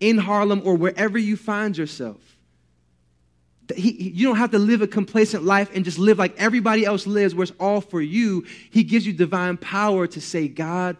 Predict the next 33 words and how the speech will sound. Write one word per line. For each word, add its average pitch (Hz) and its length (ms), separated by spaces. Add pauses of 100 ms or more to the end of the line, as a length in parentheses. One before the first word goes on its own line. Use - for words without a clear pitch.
(400)
use 175 640
me 185 200
to - 180
do 170 220
whatever 156 360
you 180 120
want, 165 140
to 151 60
bless 156 240
as 127 140
many 196 440
people 180 340
as 160 100
you 160 60
want." 151 100
So - 80
those 175 180
dreams 180 560 (200)
that 151 100
God 151 140
has 160 120
put 190 220
in 170 60
your 156 140
heart 160 280
to 160 80
bless 170 260
other 147 200
people, 131 500 (540)
you 180 80
have 151 240
divine 160 440
power 143 760